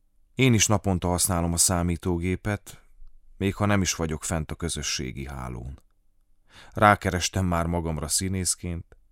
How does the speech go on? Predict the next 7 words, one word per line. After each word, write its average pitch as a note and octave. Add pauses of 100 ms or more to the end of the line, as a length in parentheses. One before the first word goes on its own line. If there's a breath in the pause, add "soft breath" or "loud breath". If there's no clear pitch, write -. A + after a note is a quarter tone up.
(540)
és -
a A2+
mesterséges E2+
intelligenciához D2+
is D#2
fordultam D2+
információért. B1